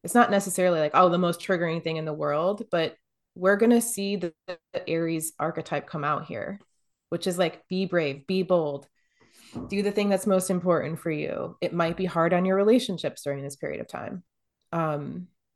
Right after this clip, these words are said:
you might really step into all the healing that you've done and start helping other people. It, it really could work in so many different ways, but that's a really big month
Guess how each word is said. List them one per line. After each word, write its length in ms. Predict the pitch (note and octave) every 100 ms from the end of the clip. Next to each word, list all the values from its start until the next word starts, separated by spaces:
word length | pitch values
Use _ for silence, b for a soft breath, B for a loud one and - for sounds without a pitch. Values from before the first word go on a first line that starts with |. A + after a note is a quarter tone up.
| _ _ -
you 120 | F3
might 240 | E3+ E3
really 240 | D#3+ D#3+ D#3+
step 320 | - D#3 D3
into 760 | D#3 D#3+ D#3+ E3 D#3+ D#3+ D#3+ _ _ -
all 180 | D#3+ E3
the 80 |
healing 340 | E3 F#3+ F3+ E3+
that 120 | A#2
you've 160 | D#3 D#3+
done 240 | E3+ E3+
and 100 | D#3
start 160 | D#3+ -
helping 360 | - D#3+ D#3
other 140 | D3 C#3+
people. 380 | - D#3+ - -
It, 140 | -
it 180 | G3 G3+
really 260 | A3+ C4 B3+
could 260 | - G3+
work 200 | F3 F3
in 100 | D#3
so 160 | D3 D#3
many 220 | D3 C#3+
different 300 | C#3 - C3+
ways, 260 | C#3 D3 D#3
but 80 | F3
that's 180 | F3+
a 60 | A#3
really 420 | G3+ D#3+ E3 D#3 -
big 180 | C#3+
month 360 | C#3 - - -